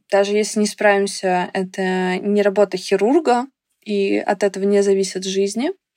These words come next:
О будущих возможностях, я думаю, Лен, ну вот похоже на тебя,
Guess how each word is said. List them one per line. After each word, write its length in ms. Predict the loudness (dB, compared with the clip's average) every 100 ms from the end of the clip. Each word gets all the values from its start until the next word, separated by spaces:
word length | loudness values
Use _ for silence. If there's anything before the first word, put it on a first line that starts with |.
| _ _ -20 -20 -20 _ 0
О 100 | 2
будущих 500 | 2 0 -2 -6 0
возможностях, 840 | 0 2 -2 2 0 0 -6 -4
я 80 | -4
думаю, 720 | 0 0 2 2 2 0 -4 -14 _ -2
Лен, 300 | 2 2 2
ну 60 |
вот 140 | -2 -4
похоже 400 | -4 0 0 2
на 120 | 0
тебя, 460 | -2 -2 0 0